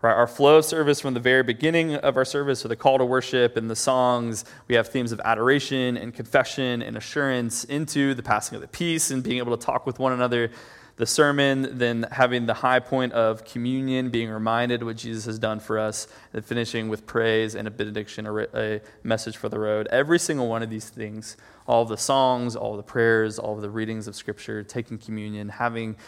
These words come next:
time to talk with one another, all of these things serve a purpose to help us to walk through the gospel from beginning to end every single service, right? Creation, fall, redemption, restoration. From the beginning of service to the end of service, we should be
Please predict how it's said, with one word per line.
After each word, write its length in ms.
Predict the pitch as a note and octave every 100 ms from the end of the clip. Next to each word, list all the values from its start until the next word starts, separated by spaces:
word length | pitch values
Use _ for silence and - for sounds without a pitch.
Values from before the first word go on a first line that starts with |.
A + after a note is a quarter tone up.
| - -
time 300 | A#2 G#2+ G#2+
to 120 | A2
talk 260 | - G#2
with 120 | A2 -
one 140 | G#2+
another, 360 | G#2 G#2 G#2 G2+ - -
all 320 | - B2+ D3
of 100 | B2
these 240 | A2 G#2+
things 440 | - G2+ - - - _ _
serve 320 | - - A#2 G#2+
a 60 |
purpose 560 | - G#2 F#2+ - - - _ - - - -
to 200 | - A#2
help 320 | G2+ B2+ A#2+
us 120 | B2
to 80 | -
walk 300 | A2 A2+ B2
through 140 | C3 B2+
the 80 |
gospel 480 | A#2 G#2+ G#2 - A2
from 160 | - G#2+
beginning 340 | - A2 A2+
to 160 | A2+ -
end 240 | G2+ G#2 -
every 240 | G#2+ G#2+
single 240 | - G#2+ G#2
service, 540 | - G#2 G#2+ - - -
right? 300 | G#2+ G#2+ -
Creation, 680 | - B2 A#2+ A#2+ A#2+ A#2 A2+
fall, 600 | A2 A#2 A2 A2 A2 A2 - - -
redemption, 720 | G#2 A#2 A2 - A2 G#2+ G#2+
restoration. 680 | G#2+ - G#2+ G#2+ - G#2
From 140 | G#2+ G#2+
the 60 |
beginning 340 | A2 A#2 C3 C#3
of 80 | B2+
service 380 | C3 B2 A#2+
to 80 | A#2+
the 120 | A#2
end 120 | A#2 A#2
of 100 | A2+
service, 380 | A2+ G#2+ G#2+
we 100 | A#2
should 220 | A2+ A2 A2
be 180 | G#2+